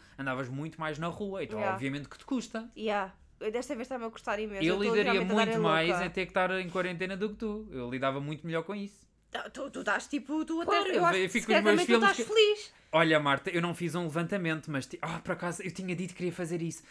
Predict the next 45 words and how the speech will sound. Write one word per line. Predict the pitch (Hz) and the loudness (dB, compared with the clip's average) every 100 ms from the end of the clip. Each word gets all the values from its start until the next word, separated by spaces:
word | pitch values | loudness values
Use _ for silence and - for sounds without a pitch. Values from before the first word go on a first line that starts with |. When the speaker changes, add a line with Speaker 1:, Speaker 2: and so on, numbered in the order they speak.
| - - | -14 -4
Speaker 1:
mas | 170 170 | -4 -4
enquanto | 175 165 208 208 | -10 -4 -4 -4
que | - 180 | -10 -8
tu | 208 | -6
estiveste | 202 185 170 196 | -4 -2 -2 -2
ali, | 170 | -2
coitadinha, | 160 180 185 160 156 | -4 -4 -4 -6 -6
fechada, | - - 151 | -6 -2 0
a | 151 | 0
sofrer | - 160 | -2 -6
sem | 147 | -4
nada | 156 147 | -2 -2
para | 147 | -4
fazer, | 139 143 139 | -6 -6 0
olha, | 131 | 2
eu | 240 | 4
Speaker 2:
Yeah. | 208 | 6
Speaker 1:
aproveitei | 220 160 147 135 143 | 4 2 0 0 -2
para | 143 | -4
ver | 127 131 | -4 -4
tanta | 139 131 131 | -4 -4 -6
coisa, | - 127 120 120 | -4 -6 -4 -4
Marta. | 120 | 0
Speaker 2:
Tu, | 392 440 - | 4 4 2
tu | 381 440 | 0 0
literalmente, | 427 311 294 - | 2 0 0 -2
tu | 349 | -2
quando | 370 320 | -2 -2
fores | 311 254 | 0 0
ao | 254 | 0
quarto, | - 233 220 233 | 2 2 2 -2
vais | 311 262 | -2 0
ver | 330 | -4
que | 330 | -4
eu | |
fiz | - 330 320 | -2 -2 0
tipo | 330 285 | -4 -4
t-, | - 226 | -10 -12
pinturas | - 302 302 339 277 | -4 -2 0 -2 -4
represtes | - 349 330 311 330 | -4 0 2 2 -2
na | 339 | 0
parede. | 349 349 359 302 | 0 0 -2 -2
<laughs> | 269 247 | -2 2
Vais | 349 - - | 6 6 4
ver, | 254 285 | 6 6